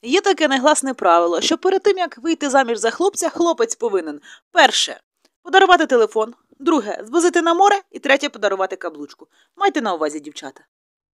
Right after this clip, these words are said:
І якраз сьогодні ми будемо говорити про поїздку на море.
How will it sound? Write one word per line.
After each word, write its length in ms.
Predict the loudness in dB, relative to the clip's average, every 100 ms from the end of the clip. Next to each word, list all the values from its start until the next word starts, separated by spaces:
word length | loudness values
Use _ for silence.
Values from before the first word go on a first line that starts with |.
| _ _
І 80 | 0
якраз 280 | 2 2
сьогодні 380 | 4 4 4 2
ми 80 | -4
будемо 320 | -4 -4 -4
говорити 420 | -4 -4 -6 -8
про 240 | -6 0 0
поїздку 540 | 0 -4 -6 -10 -12
на 140 | -10 -8
море. 280 | -8 -8